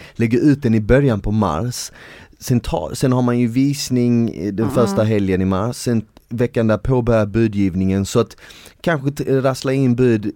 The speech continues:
Speaker 1: i, ja men säkert i
Speaker 2: <laughs>
Speaker 1: mitten på mars typ.
Speaker 2: Ja.
Speaker 1: Exakt.
Speaker 2: Ja, precis.
Speaker 1: Och, och så kanske man säljer
Speaker 2: Ja.
Speaker 1: och så säger man, ja men en, två eller tre månaders inflyttningstid. Så någon gång i april, maj måste jag liksom ha köpt
Speaker 2: Ja.
Speaker 1: en lägenhet.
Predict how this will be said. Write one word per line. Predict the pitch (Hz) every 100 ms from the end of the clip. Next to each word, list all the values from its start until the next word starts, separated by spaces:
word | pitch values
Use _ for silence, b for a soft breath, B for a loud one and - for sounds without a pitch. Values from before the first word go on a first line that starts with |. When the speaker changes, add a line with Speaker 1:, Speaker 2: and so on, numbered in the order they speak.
| -
Speaker 1:
i, | 117 107 - 120 113 -
ja | - 185
men | 151 113 95 - _ _ _ -
säkert | - 165 143 -
i | -
Speaker 2:
<laughs> | 220
Speaker 1:
mitten | 147 165 - 120
på | 123
mars | 131 101 90
typ. | - 110
Speaker 2:
Ja. | 202 196 214 b b
Speaker 1:
Exakt. | - 240 262 294 -
Speaker 2:
Ja, |
precis. | 262 247 - -
Speaker 1:
Och, | - - - 165 160
och | 151
så | 170
kanske | 151 143 110
man | 113
säljer | 110 190 185 185
Speaker 2:
Ja. | 190 185 160
Speaker 1:
och | 131 127
så |
säger | 117 147 120
man, | 113
ja | 117
men | 180 123
en, | 107 135
två | 127 139 131
eller | 110
tre | 98 - 113
månaders | 101 98 92 80 110
inflyttningstid. | 175 170 160 160 143 143 127 B B
Så | - 127
någon | 143 143 135
gång | 147 127
i | 117 113 107 _ _ _
april, | - - - 180 135 120 113
maj | - 143 135 117
måste | 113 120 131 139 - - 104
jag | 98 92 90 90 _ _ _ _ -
liksom | 104 95 104 90
ha | 92
köpt | - 185
Speaker 2:
Ja. | 175
Speaker 1:
en |
lägenhet. | 101 113 101 - -